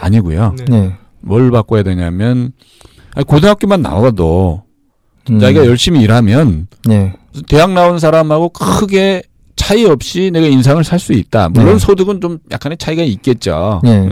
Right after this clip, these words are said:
Speaker 1: 그런 것이 있지만, 아, 그 나머지 점에서는 큰 차이 없이 그
Speaker 3: 네.
Speaker 1: 내가 스-, 즐기고 싶은 어떤 인생,
Speaker 3: 네.
Speaker 1: 이-,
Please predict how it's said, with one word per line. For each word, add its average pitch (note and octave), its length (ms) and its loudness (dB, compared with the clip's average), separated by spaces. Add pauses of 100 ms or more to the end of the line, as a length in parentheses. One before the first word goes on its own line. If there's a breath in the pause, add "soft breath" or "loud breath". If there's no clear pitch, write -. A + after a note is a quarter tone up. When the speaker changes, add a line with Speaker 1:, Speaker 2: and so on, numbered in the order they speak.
Speaker 1:
그런 C#3+ 240 0
것이 C3 260 -2
있지만, A2 680 -4 (720 soft breath)
아, A2 220 -4
그 A2 220 -6
나머지 C3+ 520 -2
점에서는 C3+ 840 0
큰 A#3 300 -6
차이 F#3 320 -2
없이 E3+ 580 0
그 - 380 -12
Speaker 3:
네. C3+ 160 2
Speaker 1:
내가 D3 140 2
스-, - 120 -12 (540)
즐기고 C#3 440 -2
싶은 C3+ 440 -4
어떤 A#2+ 240 -2
인생, A#2 500 0 (100)
Speaker 3:
네. G2 320 2
Speaker 1:
이-, - 140 -14